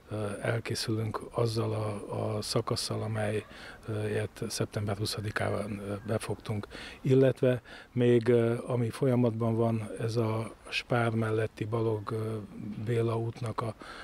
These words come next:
a bekötő szakasza, annak az egyik pálya része már, ö, megkapta a betonalapot,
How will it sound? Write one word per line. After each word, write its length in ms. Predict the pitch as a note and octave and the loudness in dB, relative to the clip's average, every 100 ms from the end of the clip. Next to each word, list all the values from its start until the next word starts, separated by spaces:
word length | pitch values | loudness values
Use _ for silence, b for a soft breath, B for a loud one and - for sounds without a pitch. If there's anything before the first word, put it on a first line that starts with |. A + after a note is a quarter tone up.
| B - | B -8
a 220 | A2+ A2 A2 | -4 -4 -2
bekötő 380 | A2+ B2 A#2+ - | -2 0 -2 -2
szakasza, 640 | G#2+ A#2+ - A#2+ - A#2 - B B - - | -2 0 2 0 2 0 -2 B B -8 0
annak 300 | A#2+ A2 - | 2 2 0
az 120 | A2+ | 4
egyik 320 | A#2 A2 A2 | 4 4 -2
pálya 440 | - A#2 A2+ A2+ G#2+ | 0 2 2 2 0
része 480 | A2 G#2+ - A2 - | -2 -2 -2 -4 -2
már, 280 | A#2 A2 G#2 | -2 -2 -2
ö, 280 | A2 A2 G#2+ | -2 -2 -2
megkapta 520 | A2+ A#2 - A2 - | -2 -4 -2 -4 -2
a 40 | G#2+ | -2
betonalapot, 840 | A#2 - C3+ C#3 C3+ - B2+ - | -2 0 2 2 2 2 2 2